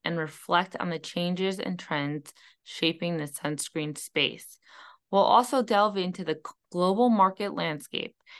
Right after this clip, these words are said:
and discuss Crown Laboratories' approach to product diversification in skincare. So, without further ado, let's dive in. Welcome, Jeff. It's a pleasure to have you on the show today.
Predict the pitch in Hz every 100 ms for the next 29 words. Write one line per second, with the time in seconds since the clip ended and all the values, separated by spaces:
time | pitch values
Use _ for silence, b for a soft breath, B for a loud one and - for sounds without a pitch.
0 | B 180 170 180 - 190 190 - 196 185
1 | 208 226 233 _ - 180 180 180 185 175
2 | 175 - 151 - - 165 170 - 160 -
3 | - 160 185 190 170 147 156 160 208 226
4 | - 151 147 160 - 156 - - 147 139
5 | - 110 - - _ b b b _ -
6 | 180 - - - 180 - - 208 226 -
7 | 220 226 226 233 190 156 127 147 - 185
8 | 196 - 190 170 175 147 127 - b b
9 | _ 202 226 214 170 156 139 147 - -
10 | 180 156 - - 190 190 196 196 175 160
11 | 165 160 156 170 - - - - - -